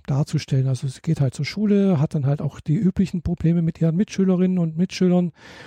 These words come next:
äh, wird da halt mal ein bisschen gemobbt teilweise oder dann auch wieder nicht und findet Freunde und Freundinnen. Und, äh, ja, es gibt da so verschiedenste,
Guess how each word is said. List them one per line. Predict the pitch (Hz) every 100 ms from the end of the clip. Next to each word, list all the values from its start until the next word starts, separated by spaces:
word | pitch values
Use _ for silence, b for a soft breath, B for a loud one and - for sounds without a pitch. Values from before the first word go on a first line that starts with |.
| B B -
äh, | 151 147 147
wird | 151 -
da | 147
halt | 135
mal | 147
ein | 139
bisschen | 139 135
gemobbt | 147 156 - - -
teilweise | 165 165 156 160 160 165 156 160
oder | 135 135 131
dann | 131 123
auch | 123
wieder | 131 131
nicht | 151 190 - 160
und | 135
findet | 147 135 -
Freunde | - 175 180 175 160
und | 127
Freundinnen. | - 175 190 180 175 175 175 B B B B B B B
Und, | 143 143 143
äh, | 147 135 135 -
ja, | 123 120 117 -
es | -
gibt | 233 214
da | 185
so | 151 185
verschiedenste, | 170 160 - 196 190 170 160 135